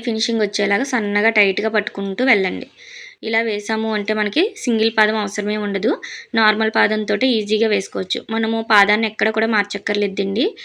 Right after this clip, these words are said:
ఎలా ఉన్న పాదాన్ని అలానే ఉంచుకోవచ్చు. చిన్న మిషన్ మీద కూడా ట్రై చేయండి, వస్తుంది. ఇక్కడ కూడా ఇలా లోపలికి ఫోల్డ్ చేసేసుకోండి. ఇలా లోపలికి ఫోల్డ్ చేసుకొని పైనుంచి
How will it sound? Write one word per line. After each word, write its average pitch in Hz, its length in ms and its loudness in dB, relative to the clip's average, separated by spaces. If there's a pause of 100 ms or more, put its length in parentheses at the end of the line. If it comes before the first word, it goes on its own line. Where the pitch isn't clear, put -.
(340)
ఎలా 214 200 2
ఉన్న 220 120 -2
పాదాన్ని 214 420 0
అలానే 202 320 0
ఉంచుకోవచ్చు. 202 500 -6
చిన్న 214 240 0
మిషన్ 214 260 -2
మీద 214 160 -2
కూడా 247 200 0
ట్రై 202 120 0 (100)
చేయండి, 208 300 -4
వస్తుంది. 202 460 -6 (560)
ఇక్కడ 233 260 0
కూడా 247 220 2
ఇలా 233 160 6
లోపలికి 220 360 -2
ఫోల్డ్ 208 220 0
చేసేసుకోండి. 196 540 -6
ఇలా 208 180 0
లోపలికి 208 380 -4
ఫోల్డ్ 208 240 0
చేసుకొని 208 380 -2 (540)
పైనుంచి 226 480 0